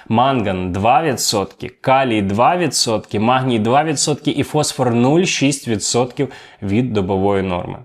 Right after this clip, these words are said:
Виглядає як якийсь вітамінний коктейль, чи не так? Проте, можливо, це не здається значною кількістю, але спробуйте помножити її на кількість чашок кави, які ви п'єте щодня.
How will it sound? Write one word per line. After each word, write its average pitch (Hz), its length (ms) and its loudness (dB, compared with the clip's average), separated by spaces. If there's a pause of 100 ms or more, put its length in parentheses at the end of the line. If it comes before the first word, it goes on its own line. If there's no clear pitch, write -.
(160)
Виглядає 208 600 2
як 180 560 0
якийсь 156 540 0
вітамінний 139 580 2
коктейль, - 540 -8
чи - 160 -6
не 113 100 0
так? 180 320 -4 (460)
Проте, 208 400 2
можливо, 190 420 4
це - 180 0
не 202 100 4
здається 175 480 2
значною 151 500 0
кількістю, 131 720 -2
але 135 180 2
спробуйте 190 580 0
помножити 156 540 0
її 135 180 4
на 127 140 2
кількість 160 500 -6
чашок 127 460 -2
кави, 175 300 2
які 127 260 0
ви 117 120 2
п'єте 123 340 -2
щодня. 101 500 -6